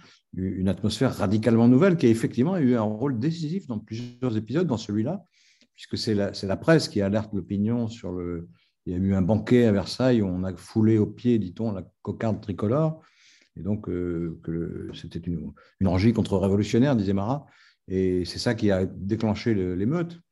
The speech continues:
Et c'est la même chose, euh, plus tard, au moment du renversement du roi ou du massacre de septembre. À chaque fois, c'est la presse qui, qui sonne le tocsin et qui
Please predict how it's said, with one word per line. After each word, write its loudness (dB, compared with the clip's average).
Et -6
c'est 0
la 4
même 6
chose, 4
euh, 2
plus -8
tard, -2
au -2
moment -2
du -4
renversement -6
du -4
roi -2
ou 2
du -2
massacre -6
de -4
septembre. -4
À -8
chaque -4
fois, 0
c'est -2
la 4
presse -4
qui, -6
qui -12
sonne 0
le 2
tocsin 0
et 0
qui -6